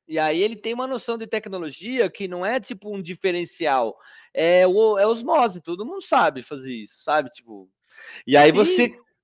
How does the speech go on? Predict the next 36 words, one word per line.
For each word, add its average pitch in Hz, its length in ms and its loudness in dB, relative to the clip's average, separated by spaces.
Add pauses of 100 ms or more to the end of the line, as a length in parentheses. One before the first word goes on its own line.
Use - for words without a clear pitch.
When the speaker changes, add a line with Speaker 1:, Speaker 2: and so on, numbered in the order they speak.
(300)
Speaker 1:
tem 226 240 8
condição 220 540 0
de, 240 180 -6
de, 208 240 -8
de, 175 160 -12
cara, 156 320 6
o 123 80 -6
que 220 220 -2
a 254 40 2
gente 277 240 -6
contrata 214 480 -2
de 180 120 -6
gente 180 300 -8
ruim 165 360 -4
em 170 60 -8
tecnologia 143 840 -4
pra 135 180 -10
trabalhar, 139 600 0
cara? - 340 -12 (540)
Porque 151 180 0
o 175 60 4
cara 190 260 6
faz 190 220 2
um 185 60 -6
cursinho, 156 1000 -8
ainda 151 160 2
mais 214 240 2
depois 196 320 2
da 180 80 2
pandemia, 156 580 -4
que 123 120 -12
o 131 40 -16
cara 160 300 4
ficou - 260 -12
em 147 100 -10
casa, 135 460 0